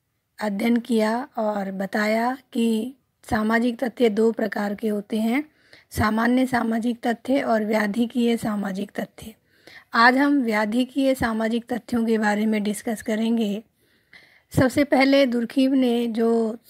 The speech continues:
तथ्यों की परिभाषा दी है, व्याधिकीय सामाजिक तथ्यों की, वह परिभाषा दुर्खीम के शब्दों में जो तथ्य समाज के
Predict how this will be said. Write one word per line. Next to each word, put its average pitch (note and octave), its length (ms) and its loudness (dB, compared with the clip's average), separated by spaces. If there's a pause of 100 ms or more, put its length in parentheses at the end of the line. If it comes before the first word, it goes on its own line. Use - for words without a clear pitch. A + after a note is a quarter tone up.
(960)
तथ्यों B3+ 360 2
की C4 100 2
परिभाषा A3+ 560 0
दी A#3 200 0
है, A3+ 300 -2
व्याधिकीय A3 680 0
सामाजिक G#3+ 520 -2
तथ्यों G#3+ 400 -6
की, A#3 480 -6
वह A3+ 180 0
परिभाषा G#3+ 760 -4 (880)
दुर्खीम C#4 540 2
के D4+ 160 0
शब्दों A#3+ 400 0
में A#3 320 0 (140)
जो B3 280 2
तथ्य C4 420 -2
समाज A3+ 500 -2
के A3 240 0